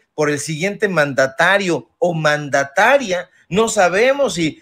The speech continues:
quien llegue vaya a seguir atizando este tipo de diálogo, porque es un diálogo donde cualquier desocupado se puede meter ahí, insolentarse, eh, y decir, "Ya me gané la nota,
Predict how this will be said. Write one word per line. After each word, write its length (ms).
quien 280
llegue 560
vaya 340
a 40
seguir 360
atizando 760
este 260
tipo 340
de 180
diálogo, 840
porque 220
es 140
un 180
diálogo 680
donde 300
cualquier 500
desocupado 1000
se 200
puede 480
meter 480
ahí, 520
insolentarse, 1200
eh, 200
y 60
decir, 480
"Ya 220
me 140
gané 380
la 160
nota, 640